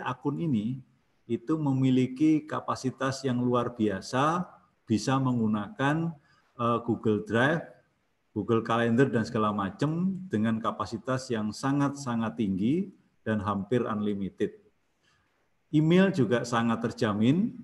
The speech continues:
jadi Anda itu seperti menggunakan Gmail. Jadi ini apps I P B A C I D itu adalah email I P B rasa Google. Nah, gitu. Bisa, bisa disebut seperti itu.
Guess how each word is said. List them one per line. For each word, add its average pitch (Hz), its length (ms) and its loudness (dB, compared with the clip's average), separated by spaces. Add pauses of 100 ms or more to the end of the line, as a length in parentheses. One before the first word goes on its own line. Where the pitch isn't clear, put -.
jadi 131 400 -2
Anda 143 320 4
itu 190 80 4
seperti 170 480 0
menggunakan 135 800 2
Gmail. 123 560 2 (1040)
Jadi 143 240 2
ini 165 400 2
apps 151 240 -2
I 127 80 -4
P 135 80 2
B 127 160 0
A 120 80 0
C 123 160 -4
I 135 160 2
D 120 240 4
itu 170 160 2
adalah 143 560 0 (100)
email 185 480 6
I 151 80 4
P 143 160 6
B - 120 0 (440)
rasa 131 480 0
Google. 104 400 0 (400)
Nah, 92 240 -6
gitu. 90 240 -14 (400)
Bisa, 120 160 -2
bisa 127 400 0
disebut 135 240 2
seperti 113 480 0
itu. 92 160 -8